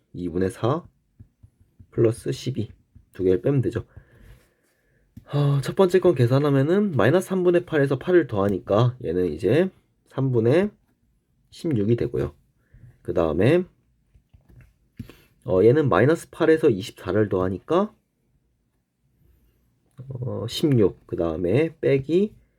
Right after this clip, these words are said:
얘는 마이너스 이에서 십이를 더하니까 십이죠. 그럼 얘는, 아, 삼분의 십육에서 육을 더한 거니까 삼분의,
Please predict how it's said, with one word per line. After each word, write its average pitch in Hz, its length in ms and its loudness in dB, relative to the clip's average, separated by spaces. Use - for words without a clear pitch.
얘는 139 320 2
마이너스 113 520 0
이에서 117 640 2
십이를 165 480 -4
더하니까 95 580 -4
십이죠. 151 460 -2
그럼 92 260 -6
얘는, 123 460 0
아, - 80 -10
삼분의 139 540 0
십육에서 139 840 0
육을 92 240 -2
더한 87 280 -6
거니까 85 520 0
삼분의, 151 680 0